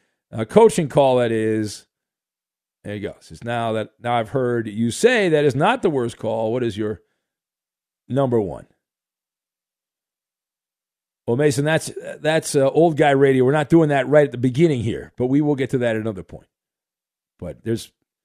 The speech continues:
more egregious things that have happened than that. Although I'm not a Seahawk fan, so if I was a Seahawk guy, I would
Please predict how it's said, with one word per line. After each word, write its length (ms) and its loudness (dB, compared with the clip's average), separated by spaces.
more 340 6
egregious 600 2
things 240 -2
that 100 0
have 80 -2
happened 400 -2
than 160 -2
that. 280 -6
Although 280 2
I'm 220 -2
not 140 2
a 20 -4
Seahawk 400 -4
fan, 160 -14
so 100 -8
if 60 0
I 40 0
was 140 -4
a 60 -10
Seahawk 420 -6
guy, 340 -16
I 40 -18
would 140 -20